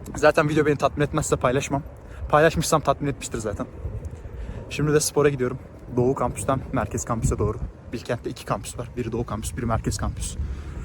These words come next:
Merkez kampüste daha çok, pek çok şey bulunuyor. Şimdi görüşürüz. Evet arkadaşlar, Yurtlar Spor Salonu'nda şu anda soyunma odasında hazırlandık.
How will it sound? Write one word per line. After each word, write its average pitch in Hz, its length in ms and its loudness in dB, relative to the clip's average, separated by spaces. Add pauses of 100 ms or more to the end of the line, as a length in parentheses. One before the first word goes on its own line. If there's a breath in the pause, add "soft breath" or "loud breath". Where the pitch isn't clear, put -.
(920 loud breath)
Merkez 139 300 2
kampüste 127 360 0
daha 110 120 4
çok, - 320 -2 (680)
pek 113 160 -2
çok 120 140 -4
şey 120 140 2
bulunuyor. 113 320 0 (280)
Şimdi 131 200 0
görüşürüz. 127 480 2 (4000 soft breath)
Evet 110 240 8
arkadaşlar, 113 480 6
Yurtlar 107 380 8
Spor - 320 6
Salonu'nda 113 680 8
şu - 140 0
anda 110 160 8
soyunma 107 360 10
odasında 107 320 8
hazırlandık. 107 640 8